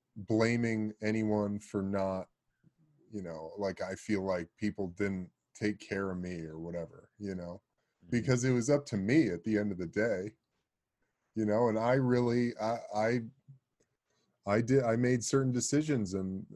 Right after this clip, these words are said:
Speaker 1: I, I know for a fact there wasn't anybody in the world that was gonna talk me out of certain things I did,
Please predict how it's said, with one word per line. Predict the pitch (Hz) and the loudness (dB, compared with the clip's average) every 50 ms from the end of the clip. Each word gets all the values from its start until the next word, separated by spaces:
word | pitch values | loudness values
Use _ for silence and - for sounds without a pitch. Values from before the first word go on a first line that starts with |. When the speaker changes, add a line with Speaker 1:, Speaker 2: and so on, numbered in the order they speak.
| 110 - - - 107 110 107 - 110 | -18 -16 -12 -10 -10 -10 -10 -6 -4
Speaker 1:
I, | 113 | -2
I | 117 | 0
know | 123 131 135 139 | 2 4 4 2
for | 131 - 135 127 | 2 2 0 0
a | 113 107 | 0 0
fact | - - 143 135 120 - - | 2 4 4 4 4 0 -2
there | - 113 113 | -2 -2 0
wasn't | 117 117 107 110 107 | 0 0 0 0 0
anybody | 110 110 110 110 98 110 104 107 | 0 0 0 0 0 2 4 4
in | 104 98 | 2 2
the | 98 95 | 0 0
world | 98 113 131 123 107 | 0 2 2 2 2
that | 95 95 95 | 0 -2 -4
was | 92 90 - | -4 -6 -6
gonna | - 98 92 87 | -6 -6 -6 -6
talk | - - 98 98 90 - | -4 -2 -2 -2 -2 -4
me | 98 98 98 95 | -6 -4 -4 -2
out | 92 92 | -2 -4
of | 92 - | -4 -6
certain | - - 101 95 95 92 78 | -4 -4 -4 -4 -4 -8 -10
things | - 90 85 85 82 87 | -8 -8 -8 -8 -8 -8
I | 85 | -8
did, | 80 78 - - - | -8 -8 -10 -14 -16